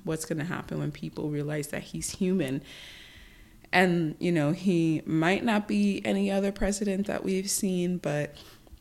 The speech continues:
he still has the limitations of any other president. Like, his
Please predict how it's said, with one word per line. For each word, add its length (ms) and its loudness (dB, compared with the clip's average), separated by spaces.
he 200 -4
still 360 0
has 260 -4
the 120 -6
limitations 760 -4
of 100 -6
any 260 -6
other 160 -8
president. 680 -10
Like, 260 -4
his 320 -4